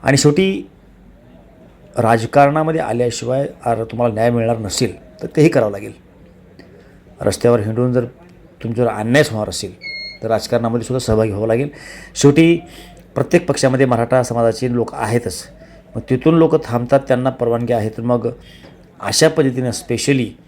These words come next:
ह्या आंदोलनामधून उभा झालेली चळवळ आणि त्या चळवळीतून जर एक नवीन पर्याय लोकांसमोर उभा राहणार असेल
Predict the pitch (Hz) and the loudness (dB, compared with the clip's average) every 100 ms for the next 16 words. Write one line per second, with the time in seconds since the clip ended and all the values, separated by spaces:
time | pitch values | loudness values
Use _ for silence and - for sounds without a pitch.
0 | - - - - 131 - 120 123 131 139 | -20 -14 -8 -4 -2 0 0 4 4 4
1 | 139 147 185 - 123 120 131 123 123 135 | 2 0 -2 -4 -2 2 2 4 4 2
2 | 120 110 123 131 127 117 113 120 127 147 | 2 2 4 2 -2 0 2 2 0 -2
3 | 156 175 - 120 127 165 147 - - - | 0 0 -2 -2 2 2 0 -10 -20 -20
4 | - - - 123 131 - - - 117 107 | -20 -10 -2 2 2 2 -8 -4 -2 2
5 | 120 113 117 123 110 113 110 110 113 - | 0 0 -2 -2 0 0 0 -4 -4 -4
6 | 123 | -4